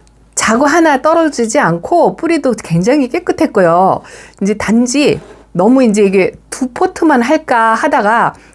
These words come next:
아, 하나를 다른 데다가 심어주기가 또 애매하더라고요. 그리고 키핑장에 있는 아이들도 분갈이 해준 지가 얼마 안 돼가지고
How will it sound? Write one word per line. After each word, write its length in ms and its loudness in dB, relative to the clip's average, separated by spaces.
아, 80 -4
하나를 500 -2
다른 240 0
데다가 340 0
심어주기가 840 -2
또 240 0
애매하더라고요. 1200 2
그리고 340 -2
키핑장에 520 0
있는 200 2
아이들도 460 -2
분갈이 360 0
해준 440 -2
지가 260 -2
얼마 260 2
안 180 0
돼가지고 640 0